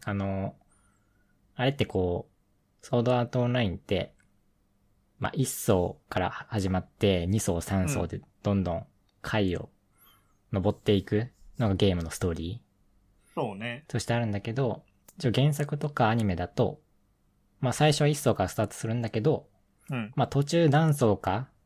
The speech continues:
Speaker 2: 飛ばし飛ばしで、こう話があるんだけど、まあ、割とすぐ上の方に、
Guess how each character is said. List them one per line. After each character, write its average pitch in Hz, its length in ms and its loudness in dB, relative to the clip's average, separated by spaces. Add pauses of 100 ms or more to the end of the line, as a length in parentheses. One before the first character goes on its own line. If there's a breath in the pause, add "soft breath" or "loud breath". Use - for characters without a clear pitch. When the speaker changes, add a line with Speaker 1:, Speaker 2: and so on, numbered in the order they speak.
(140)
Speaker 2:
飛 120 140 0
ば 127 100 6
し - 100 -6
飛 147 140 0
ば 123 80 2
し - 160 -6
で、 117 300 -2 (1120)
こ 101 160 0
う - 40 0
話 107 400 0
が 92 320 0
あ 104 80 0
る 107 100 0
ん 95 80 -2
だ 95 100 -2
け 107 140 -2
ど、 120 240 0 (760)
ま 117 120 2
あ、 - 20 4
割 131 180 4
と 143 120 2
す 165 200 2
ぐ 104 280 2 (340)
上 107 180 2
の 110 140 0
方 104 200 2
に、 82 240 -6